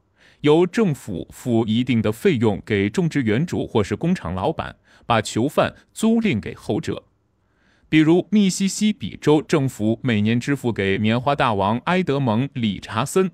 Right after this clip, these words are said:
一点八万美元，而且这些囚犯所有的劳动收入也归理查森所有。随着战后经济的发展，资本家对于廉价劳动力的需求越来越大，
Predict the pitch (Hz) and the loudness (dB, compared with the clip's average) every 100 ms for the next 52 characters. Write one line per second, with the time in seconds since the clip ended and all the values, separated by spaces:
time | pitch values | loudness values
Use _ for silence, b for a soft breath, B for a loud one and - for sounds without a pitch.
0 | - 180 107 85 - 190 196 113 95 92 | -4 -4 -2 -4 -2 0 0 -2 -2 -2
1 | 92 113 _ _ _ _ - 123 110 104 | -2 -4 _ _ _ _ -2 -2 0 -4
2 | - b 131 120 113 - 104 120 104 - | -4 b 0 2 0 0 0 0 -2 -2
3 | 110 156 185 92 95 98 107 104 110 113 | 0 0 0 0 -2 -2 -2 -4 0 0
4 | 110 - B - 107 90 117 175 185 131 | 0 -4 B -2 0 0 0 -2 -2 -4
5 | 101 - - 92 - 156 - 92 - - | -4 -4 -6 -6 -4 -6 -4 -4 -6 -10
6 | _ _ _ _ _ _ _ _ _ _ | _ _ _ _ _ _ _ _ _ _
7 | _ - 156 156 147 131 131 139 135 117 | _ 0 4 4 4 2 2 0 2 0
8 | 120 123 110 101 113 113 95 - - 131 | 0 0 -2 0 0 0 -4 -6 -10 -4
9 | 101 95 117 117 120 107 98 104 110 113 | -2 0 0 0 2 0 0 0 0 0
10 | 120 117 98 104 110 110 104 95 - 175 | 2 2 0 0 0 0 0 -2 -2 -4
11 | 180 92 104 160 120 82 90 107 104 80 | -2 -2 -2 0 -2 -2 -4 -4 -2 -6